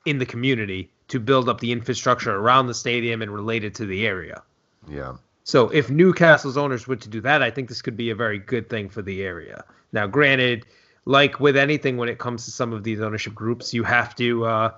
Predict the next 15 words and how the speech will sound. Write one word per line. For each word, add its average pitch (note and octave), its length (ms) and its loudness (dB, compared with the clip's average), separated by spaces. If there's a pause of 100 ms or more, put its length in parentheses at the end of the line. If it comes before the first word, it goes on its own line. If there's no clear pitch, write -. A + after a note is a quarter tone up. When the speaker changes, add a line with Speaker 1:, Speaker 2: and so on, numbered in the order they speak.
(140)
Speaker 1:
decide A#2+ 600 4 (320)
morally C3+ 880 4 (320)
if G2+ 220 -4
your C#3 160 4
Speaker 2:
<laughs> C#3+ 140 -2
Speaker 1:
morals D3 420 0
related C3+ 460 0
to, C3+ 140 -4
you C3+ 180 0
know, A#2+ 180 -2
their B2 220 0
practices B2 600 0
in A#2 60 -6
their A2+ 160 -2
country A#2 580 -2